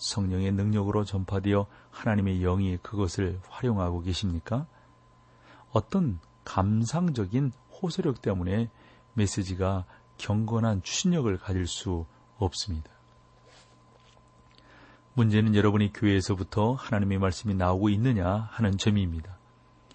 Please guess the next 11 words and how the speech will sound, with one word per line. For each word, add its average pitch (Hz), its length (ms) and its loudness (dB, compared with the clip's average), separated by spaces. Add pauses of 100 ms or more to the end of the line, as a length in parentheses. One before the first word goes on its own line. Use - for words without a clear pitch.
(500)
사람들이 139 460 2
그리스도를 135 500 0
알게 101 340 0
되는 98 420 2 (600)
것은, 156 460 -2 (1300)
어, 90 300 -4 (100)
진정한 156 560 2
하나님의 135 480 0
말씀이 98 460 0
선포되어질 104 1120 0
때 143 460 2